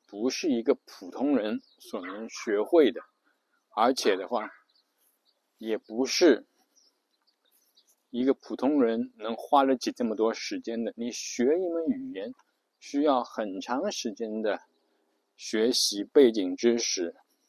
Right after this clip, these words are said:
各种各样的变化，而且你需要不停地学习新的词汇，因为我们这个语言现在不像过去相对变化的比较慢，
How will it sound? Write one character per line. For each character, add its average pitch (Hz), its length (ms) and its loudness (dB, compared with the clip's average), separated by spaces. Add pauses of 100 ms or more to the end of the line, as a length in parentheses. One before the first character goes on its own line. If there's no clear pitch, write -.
(1120)
各 127 120 -4
种 101 180 -2
各 117 80 0
样 117 180 0
的 101 320 -6 (440)
变 110 280 2
化， - 360 0 (800)
而 120 160 -6
且 123 120 -2
你 110 140 -2
需 139 160 -2
要 131 120 2 (280)
不 - 100 8
停 127 280 -2
地 156 80 2
学 107 280 -2
习 113 200 -4
新 165 300 0
的 123 100 0
词 - 220 -8
汇， 95 260 -8
因 175 120 -4
为 185 160 -2 (580)
我 98 160 -6
们 110 240 -4
这 170 120 2
个 139 160 4
语 98 280 -8
言 98 200 -6
现 151 160 -6
在 135 80 0
不 - 180 -2
像 131 320 -2 (1000)
过 135 200 0
去 - 160 -10
相 131 200 -8
对 127 100 -2
变 123 340 -4
化 117 180 -8
的 104 80 -10
比 95 140 -12
较 95 140 -8
慢， 123 180 -12